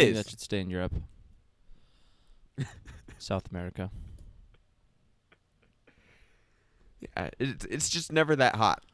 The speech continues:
Speaker 2: Never that hot for me. And I don't know. I've never been a, it's uncomfortable for me too, then, right? 'Cause we're talking about construction and where those lines are, like, laying.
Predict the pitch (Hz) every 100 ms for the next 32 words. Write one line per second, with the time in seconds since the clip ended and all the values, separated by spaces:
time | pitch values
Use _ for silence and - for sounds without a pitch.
0 | - 123 123 127 110 71 98 - - 120
1 | 123 139 - - - 95 - 90 101 107
2 | - - - - 139 185 180 107 101 -
3 | - _ _ _ _ _ _ _ _ -
4 | 113 131 139 151 135 131 - 135 - -
5 | 151 139 135 131 - 160 - 160 165 160
6 | - 143 175 - - 151 180 160 160 180
7 | - - - - 143 160 208 190 180 151
8 | - 143 - 143 139 - 107 80 117 120
9 | 120 117 113 95 110 110 113 101 92 85
10 | 80 82 87 104 120 123 151